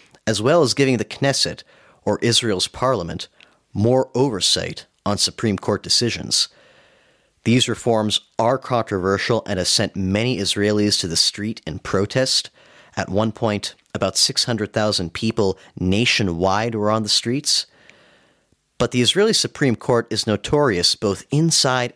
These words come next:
and outside of Israel, both among conservatives and liberals, for high levels of corruption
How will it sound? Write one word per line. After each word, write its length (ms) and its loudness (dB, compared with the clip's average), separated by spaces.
and 360 -2
outside 560 0
of 140 -6
Israel, 520 0
both 300 2
among 240 0
conservatives 880 0
and 260 -2
liberals, 560 0
for 200 -2
high 280 -2
levels 440 0
of 160 -10
corruption 640 -2